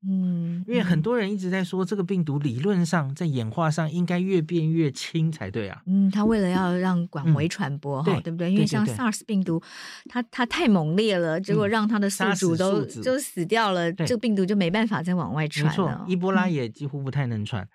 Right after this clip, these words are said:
Speaker 1: 是。
Speaker 2: 好，可是这个，这个有一个弱点，这个理论哦，
Speaker 1: 嗯，
Speaker 2: 我相信这个理论，
Speaker 1: 嗯。
Speaker 2: 假如我们看五年、十年，也许是对的。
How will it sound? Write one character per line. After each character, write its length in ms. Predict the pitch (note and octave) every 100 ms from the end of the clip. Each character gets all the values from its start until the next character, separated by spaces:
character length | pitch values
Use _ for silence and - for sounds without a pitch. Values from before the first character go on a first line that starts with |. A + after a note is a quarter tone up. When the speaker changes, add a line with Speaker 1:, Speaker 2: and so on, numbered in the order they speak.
| -
Speaker 1:
是。 220 | - F#3+
Speaker 2:
好， 120 | D#3
可 140 | -
是 100 | D3
这 220 | G#3 A#3 G#3
个， 340 | F3+ D3+ C#3+ - _ _ _ _ _ _ _
这 200 | A#3+ E3
个 380 | - A#2+ G2 - _ _ _ _
有 200 | C3 A#2
一 100 | D3
个 200 | D#3+ D3
弱 420 | D3+ F#3 G3+ A#2
点， 260 | - A2+ B2+
这 120 | F#3+
个 160 | E3+
理 240 | B2 B2+ A2+
论 260 | F#3 C#3+
哦， 60 | G2
Speaker 1:
嗯， 160 | G2 F#2
Speaker 2:
我 80 | D3+
相 180 | B3
信 140 | B3+ B3+
这 60 |
个 80 | B3
理 120 | E3+ B2+
论， 220 | F#3+ F#3
Speaker 1:
嗯。 60 | D#3+
Speaker 2:
假 160 | - C3
如 160 | C3
我 80 | D3+
们 160 | B2+ C3
看 300 | - F#3+ D#3+
五 220 | C#3+ B2
年、 200 | A#2+ C3
十 240 | D#3+ - C3
年， 240 | B2+ B2+
也 140 | B2
许 180 | B2 -
是 80 | A#2
对 220 | G#2 G#2
的。 100 | -